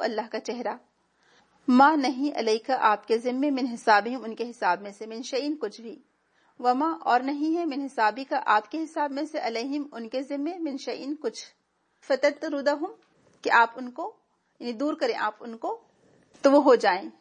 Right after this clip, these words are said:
فتکون، تو ہو جائیں گے، من الظالمین، آپ ظالموں سے،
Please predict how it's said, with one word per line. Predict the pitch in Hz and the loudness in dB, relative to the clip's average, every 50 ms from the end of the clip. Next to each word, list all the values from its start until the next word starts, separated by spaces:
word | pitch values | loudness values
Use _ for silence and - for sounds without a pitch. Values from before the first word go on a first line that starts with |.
| _ _ _ | _ _ _
فتکون، | - 240 - 254 254 302 294 285 302 294 | -2 2 2 2 4 6 6 6 6 6
تو | 254 269 | 6 6
ہو | 285 240 | 6 2
جائیں | 226 233 240 233 240 254 | 2 4 2 2 2 0
گے، | 262 339 381 | -2 -4 -2
من | 320 302 240 | -2 -2 -2
الظالمین، | 240 247 240 220 214 220 226 240 277 330 403 _ _ _ _ _ _ _ _ _ _ _ _ - | -2 -2 0 -2 0 -2 -4 -8 -8 -10 -10 _ _ _ _ _ _ _ _ _ _ _ _ 4
آپ | - 220 226 226 - | 4 4 4 4 2
ظالموں | 233 202 202 214 202 202 202 | 0 0 0 -2 -8 -10 -12
سے، | 196 - - | -12 -14 -20